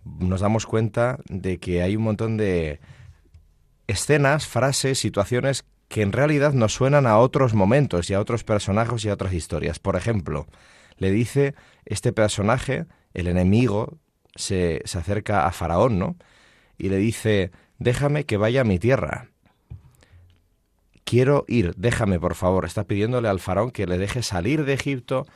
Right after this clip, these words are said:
para ir a la tierra de Canaán, a la tierra prometida. ¿Esto a qué nos suena?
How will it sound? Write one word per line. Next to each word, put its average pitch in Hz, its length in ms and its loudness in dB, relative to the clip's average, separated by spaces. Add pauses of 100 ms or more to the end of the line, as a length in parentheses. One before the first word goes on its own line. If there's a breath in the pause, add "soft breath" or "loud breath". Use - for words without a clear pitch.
(280 soft breath)
para 98 260 2
ir 113 100 2
a 131 40 2
la 113 140 2
tierra 120 340 0
de 104 100 -2
Canaán, 92 480 0
a - 60 -6
la 78 100 -6
tierra 101 240 0
prometida. 92 640 -2 (340 soft breath)
¿Esto 107 220 -4
a 113 60 0
qué 117 80 2
nos 113 180 0
suena? 73 420 -2